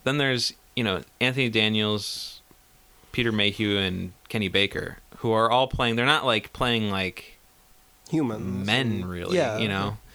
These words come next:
Speaker 1: Two of them are robots, and, you know, one of them's a Wookiee, and you could say that C three P O is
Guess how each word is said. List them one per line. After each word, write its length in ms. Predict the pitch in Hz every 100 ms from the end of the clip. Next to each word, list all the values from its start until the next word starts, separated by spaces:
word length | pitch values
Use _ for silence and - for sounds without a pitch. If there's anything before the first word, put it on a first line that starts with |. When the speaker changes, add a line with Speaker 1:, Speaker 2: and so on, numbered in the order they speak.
| - - - - - - - -
Speaker 1:
Two 140 | 151 151
of 40 |
them 120 | 139 113
are 100 | 92
robots, 600 | 95 110 90 87 - -
and, 320 | 101 98 - - _
you 80 | -
know, 180 | - 104 - -
one 140 | -
of 60 | 95
them's 140 | 95 90
a 20 |
Wookiee, 360 | 92 - 101
and 200 | 101 98
you 80 | 104
could 100 | 95
say 220 | - 120 120
that 280 | 107 95 - - - - -
C 100 | 101
three 160 | 95
P 160 | 90 92
O 80 | 90
is 380 | - 92 -